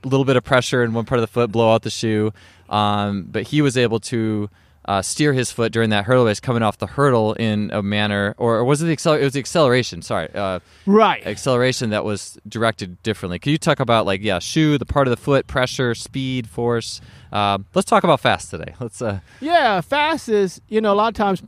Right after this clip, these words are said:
Speaker 2: we talk about force application. And, and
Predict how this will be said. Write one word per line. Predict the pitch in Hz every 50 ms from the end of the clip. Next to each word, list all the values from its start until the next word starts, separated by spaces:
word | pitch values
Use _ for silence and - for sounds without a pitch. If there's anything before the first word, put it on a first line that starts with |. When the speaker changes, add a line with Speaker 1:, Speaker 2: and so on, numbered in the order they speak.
| -
Speaker 2:
we | 175 180
talk | - - 190 165 -
about | 170 170 160 135 117
force | - - 190 175 147
application. | 175 156 - 147 135 - - 175 165 - - 113 87 107 - _ - - - _ - _ _ _ -
And, | 175 175 156 180
and | 175 170 175